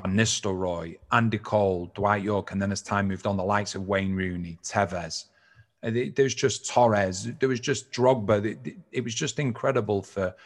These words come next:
for you to be able to, to be on the field against these world-class players and to, to always be testing yourself against them. And it's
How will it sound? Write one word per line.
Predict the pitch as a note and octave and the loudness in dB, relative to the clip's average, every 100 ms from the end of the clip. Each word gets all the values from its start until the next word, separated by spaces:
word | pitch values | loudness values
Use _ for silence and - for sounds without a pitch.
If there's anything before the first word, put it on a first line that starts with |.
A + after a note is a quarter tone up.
| - _ | -20 _
for | - | -2
you | A2 A2+ | 0 0
to | A2+ | 0
be | A2 | 2
able | G#2 G#2 | 2 0
to, | - G#2 G2 | 0 -2 -2
to | - - | -4 -8
be | G2+ A#2 | 0 2
on | A2 | 2
the | F#2+ | 2
field | C3+ C3+ | 2 4
against | G2+ F#2+ - | 0 -4 -6
these | F#2+ | -4
world-class | G#2+ G#2 G2+ G2 - | 0 0 0 -6 -4
players | - A#2 G2 | -2 -2 -2
and | F#2+ | -6
to, | - F#2+ | -4 -6
to | - - G#2+ | -8 -8 -2
always | G#2+ A2 G2+ | 0 2 0
be | - | -6
testing | - - A#2+ - G#2+ | -6 -4 -4 -2 -2
yourself | F#2+ F#2+ F2 | -2 -4 -6
against | - A2 A2+ - | -4 -2 -2 -4
them. | F2+ E2+ - | -8 -10 -2
And | G#2 G2+ G2 - _ _ _ _ - | 2 2 0 -4 _ _ _ _ -4
it's | A#2 A2+ - - | -2 0 -2 -6